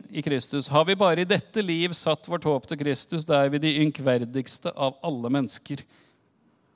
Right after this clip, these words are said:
Ops. <laughs> Den var ganske heftig. «Hvis Jesus ikke er stått opp, da er vi ennå i våre synder. Da er vi de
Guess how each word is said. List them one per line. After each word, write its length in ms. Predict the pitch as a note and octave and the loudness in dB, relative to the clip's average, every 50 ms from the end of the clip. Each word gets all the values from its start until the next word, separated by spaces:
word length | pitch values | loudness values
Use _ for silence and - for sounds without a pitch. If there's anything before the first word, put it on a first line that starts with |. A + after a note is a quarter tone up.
| _ _ _ _ _ _ _ _ _ _ _ _ _ _ - D#4+ | _ _ _ _ _ _ _ _ _ _ _ _ _ _ -2 -2
Ops. 280 | F4 - - - - - - - - - - - - - - - - - C4+ - - - - - | -2 -2 -4 -8 -10 -10 -10 -10 -10 -10 -8 -8 -8 -6 -6 -6 -2 0 0 0 0 -2 -6 -4
<laughs> 840 | - F#3+ - - A#3+ - - - - A3+ A3+ G3+ E3+ - - - E3+ | -6 -8 -4 -2 -2 -2 -2 0 0 2 2 2 0 -4 -4 -2 0
Den 160 | G3 D4 E4 | 2 2 2
var 160 | F4 F#4+ F#4+ F#4 | 2 0 0 0
ganske 280 | E4 G#3+ - - A3+ - | 0 0 2 4 6 6
heftig. 320 | - - - - - F#3+ C3+ - - - - - - - - _ _ _ _ _ - - - - - - - - - - | 6 6 2 0 2 2 2 2 -2 -8 -10 -10 -12 -12 -12 _ _ _ _ _ -20 -20 -20 -20 -20 -20 -20 -18 -8 0
«Hvis 240 | D#3+ F#3 B3 - A3 | 4 4 4 6 6
Jesus 300 | G3 F#3 - A3+ A3+ A#3 A#3+ | 6 6 4 2 4 4 4
ikke 160 | G#3 - F#3+ | 6 8 6
er 80 | F3 - | 6 6
stått 200 | - G#3 G3 G#3 | 4 4 6 6
opp, 180 | A#3+ A#3+ - - | 6 6 6 6
da 140 | A#3+ G#3+ | 6 6
er 60 | G3 G3+ | 8 8
vi 100 | A3 G#3+ | 6 6
ennå 160 | G3 E3+ E3+ | 4 4 2
i 100 | F3 F#3 | 2 4
våre 180 | G3 G3+ G3+ F#3+ | 4 4 4 4
synder. 440 | - A3+ G3+ E3+ D3+ F#3 G#3+ G#3+ F#3 D3+ C#3+ - - - - - _ _ _ _ _ _ _ _ _ _ _ _ _ _ _ _ _ _ | 4 4 4 4 6 6 6 6 6 4 0 -4 -10 -16 -20 -20 _ _ _ _ _ _ _ _ _ _ _ _ _ _ _ _ _ _
Da 160 | - D#3 D#3+ | 6 8 8
er 120 | E3 E3 F3+ | 8 8 6
vi 80 | F3+ G3 | 4 4
de 80 | G#3 | 4